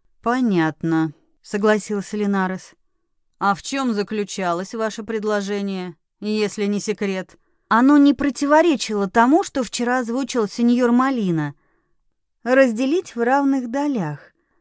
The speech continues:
Так как он предложил то же самое, я отдельно и не упоминал. А женщина... Магинал чуть смутился. Она была до меня.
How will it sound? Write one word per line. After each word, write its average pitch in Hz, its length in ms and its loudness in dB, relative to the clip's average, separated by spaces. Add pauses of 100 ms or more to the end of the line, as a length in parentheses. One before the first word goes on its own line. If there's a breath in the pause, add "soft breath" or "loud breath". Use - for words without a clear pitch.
(340)
Так 269 200 4
как 269 220 0
он 262 160 4
предложил 240 560 0
то 233 140 -2
же 226 100 -4
самое, 254 600 -2 (500)
я 330 300 0
отдельно 285 420 0
и 277 160 4
не 226 180 4
упоминал. 196 720 -2 (720)
А 208 180 0
женщина... 190 840 -2 (960)
Магинал 196 580 -2
чуть 190 200 -12
смутился. 175 720 -10 (680)
Она 269 280 2
была 277 300 0
до 240 300 0
меня. 170 460 -2